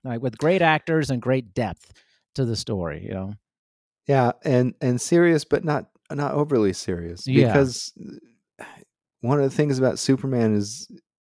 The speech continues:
Speaker 2: i-, i-, that, that Christopher Reeves encapsulated so well is the joy of Superman.
Speaker 1: Yeah.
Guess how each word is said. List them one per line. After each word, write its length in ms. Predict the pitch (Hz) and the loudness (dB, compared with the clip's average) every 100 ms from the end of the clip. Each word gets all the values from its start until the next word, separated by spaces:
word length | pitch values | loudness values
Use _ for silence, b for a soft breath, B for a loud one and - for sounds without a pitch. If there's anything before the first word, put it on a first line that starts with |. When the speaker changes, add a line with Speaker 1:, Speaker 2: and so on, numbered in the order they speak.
| _ _ _ | _ _ _
Speaker 2:
i-, 20 | 120 | -4
i-, 240 | 117 117 110 | -2 -4 -2
that, 320 | 113 - - | -2 -2 -2
that 240 | 107 - | -2 -2
Christopher 440 | - 139 - - 92 | 0 0 0 -4 -4
Reeves 680 | 90 117 127 98 82 - - | 2 4 4 2 -2 -10 -10
encapsulated 680 | 104 104 117 - 110 98 90 | -8 -2 -2 0 0 0 -2
so 200 | - 113 | -2 0
well 280 | 104 123 110 | 4 4 4
is 140 | 92 | 0
the 100 | - | -4
joy 340 | 90 104 107 120 | -2 2 4 4
of 80 | - | 0
Superman. 600 | - 85 82 80 80 87 | -6 -4 -6 -8 -8 -8
Speaker 1:
Yeah. 360 | 120 117 92 | -4 -2 -4